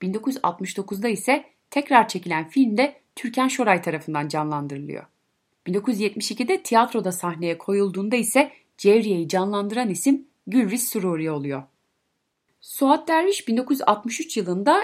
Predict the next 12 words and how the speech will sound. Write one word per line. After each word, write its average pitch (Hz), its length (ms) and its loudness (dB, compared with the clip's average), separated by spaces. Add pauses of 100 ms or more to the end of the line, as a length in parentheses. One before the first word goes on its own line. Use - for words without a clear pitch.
(160)
eşinin 226 360 0
serbest 233 520 2
bırakılması - 540 -6
üzerine 247 500 2 (220)
Türkiye'ye 247 440 0
geri 202 300 0
dönüyor. 135 260 -10 (440)
Fakat 240 360 -4
kavuşmaları 226 800 -4 (260)
çok 240 220 -10
uzun 170 200 -6
sürmüyor. 143 500 -8